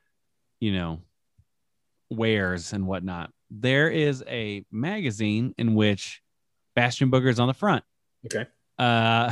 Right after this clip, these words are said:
Speaker 1: <laughs> for A W A. It's a wrestling program.
Speaker 2: Okay.
Speaker 1: Um, one of the, he's on the front of it,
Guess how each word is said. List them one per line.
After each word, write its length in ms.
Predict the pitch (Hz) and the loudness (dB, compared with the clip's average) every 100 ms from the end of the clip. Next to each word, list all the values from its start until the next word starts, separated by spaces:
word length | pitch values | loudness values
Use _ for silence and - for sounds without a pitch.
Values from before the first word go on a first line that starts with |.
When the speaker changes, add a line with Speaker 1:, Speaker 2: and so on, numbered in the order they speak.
| - - | -4 -10
Speaker 1:
<laughs> 200 | - 127 | -16 -8
for 120 | 135 | -4
A 180 | 135 131 | 0 2
W 300 | 131 131 143 | 4 4 4
A. 60 | 131 | 4
It's 120 | 110 | 2
a 60 | |
wrestling 340 | 110 123 120 113 | 0 0 0 -2
program. 460 | 120 104 92 98 - _ - | 0 -2 -4 -12 -16 _ -6
Speaker 2:
Okay. 220 | 131 135 - _ _ - - _ - | -2 -4 -6 _ _ -20 -20 _ -2
Speaker 1:
Um, 720 | 135 123 120 120 117 113 110 _ _ _ _ _ _ _ _ _ _ | 4 4 6 4 4 2 -2 _ _ _ _ _ _ _ _ _ _
one 320 | - 127 147 175 | -6 2 4 4
of 160 | 165 | 4
the, 80 | 165 | 2
he's 340 | 147 123 147 | 0 0 0
on 100 | 170 | 0
the 80 | 165 | -2
front 320 | 139 160 156 | -2 0 2
of 100 | 135 | 2
it, 180 | 113 110 | 0 -2